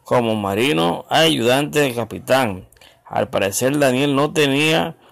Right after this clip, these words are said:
los conocimientos necesarios para nadar. Al pasar varios minutos, sus compañeros y otros se sumaron, comenzaron a buscarlo, encontrando su cuerpo sin vida.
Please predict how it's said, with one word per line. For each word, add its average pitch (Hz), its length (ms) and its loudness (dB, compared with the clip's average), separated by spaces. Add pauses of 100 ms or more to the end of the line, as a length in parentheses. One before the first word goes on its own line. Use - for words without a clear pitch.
(140)
los 165 200 2
conocimientos 135 600 -2
necesarios 131 580 0
para 104 280 0
nadar. 117 440 4 (1400)
Al 147 280 0
pasar - 320 0
varios 147 320 2
minutos, 135 500 0
sus 139 140 -6
compañeros 135 560 0
y 123 80 2
otros 143 320 0
se - 400 -2
sumaron, 156 760 2
comenzaron 135 600 0
a 143 40 4
buscarlo, 123 800 0 (960)
encontrando 139 800 -2
su 127 160 -6
cuerpo 143 340 0
sin 139 300 -2
vida. 151 480 -2